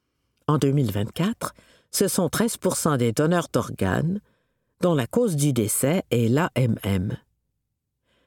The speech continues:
Vous écoutez Les coulisses d'un processus délicat, un dossier de Caroline Touzin, paru le trente août deux mille vingt-cinq dans la presse. Sébastien Matte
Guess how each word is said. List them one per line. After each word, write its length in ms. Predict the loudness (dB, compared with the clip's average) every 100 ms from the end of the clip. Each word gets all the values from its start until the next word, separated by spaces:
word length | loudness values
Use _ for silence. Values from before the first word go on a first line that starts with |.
| _ -4
Vous 200 | -2 0
écoutez 600 | 0 -2 -2 0 0 0 -2
Les 200 | 0 0
coulisses 440 | 0 2 0 0
d'un 140 | -2
processus 720 | -2 -4 -2 -2 -2 -2 -2
délicat, 600 | -2 0 -2 -2 -2 -2 -4 _ _ _ -4
un 160 | 0 2
dossier 480 | 2 0 0 0
de 140 | 2 0
Caroline 520 | 0 0 2 2 0
Touzin, 540 | 0 -2 0 0 0 -2 _ _ _ -4
paru 260 | 0 2 2
le 140 | 0
trente 400 | 0 0 0 0
août 100 | 0
deux 140 | 2
mille 240 | 2 0 0
vingt-cinq 720 | -2 0 0 0 -2 -6 -18 -4
dans 120 | -2
la 120 | 0
presse. 680 | -2 -6 -8 -10 -10 -8 -10 _ _ _ _ _ _ _ _ _ _ _ _ _ _ _ -6
Sébastien 720 | 0 2 0 -2 -2 2 2
Matte 560 | 2 2 -2 -8 -20